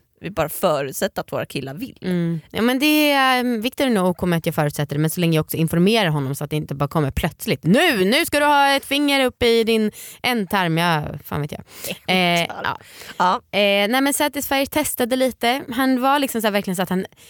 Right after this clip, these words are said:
Speaker 2: ja, men typ som du, när man smakar vin, att han kände verkligen efter. Hur känns det här?
Speaker 1: Ja, härligt.
Speaker 2: Men så kom han fram till att nej, det känns inte så mycket. Inte heller att han tyckte det var obehagligt eller något sånt, men liksom,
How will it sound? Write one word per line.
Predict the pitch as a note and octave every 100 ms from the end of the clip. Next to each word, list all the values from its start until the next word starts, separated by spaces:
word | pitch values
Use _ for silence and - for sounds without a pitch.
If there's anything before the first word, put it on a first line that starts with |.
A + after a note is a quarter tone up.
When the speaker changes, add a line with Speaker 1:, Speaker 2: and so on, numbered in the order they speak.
| _ _ _ _ _ _ -
Speaker 2:
ja, |
men | B3 C4
typ | A#3+
som | A3+ A3+
du, | G3
när | G#3+
man | G#3 G3+
smakar | G3 F3+
vin, | F3 G3+ C3
att | - -
han | G3
kände | G#3+ G3
verkligen | F#3 F3+ -
efter. | A3 - C3+
Hur | F3
känns | F3+ G3 F#3 -
det | C#3
här? | - - - -
Speaker 1:
Ja, | G#4 C4+
härligt. | A#3+ A#3+
Speaker 2:
Men | A3 A3+
så | A#3
kom | A3+
han | G#3 G3
fram | F#3+ F3
till | G3 E3+
att | E3+ E3 - - - _ _ -
nej, | E4 C#4 G3+
det | B3+
känns | - G3+ C#4+
inte | D4 G#3+
så | E3+
mycket. | F#3 - - _ _ _ -
Inte | B3 B3+
heller | E4 A#3
att |
han | F#3
tyckte | E3 D#3+
det | D3+
var | F#3
obehagligt | E3 G3 B3+ E3 -
eller | C3+
något | D#3
sånt, | -
men | - F3
liksom, | E3 - -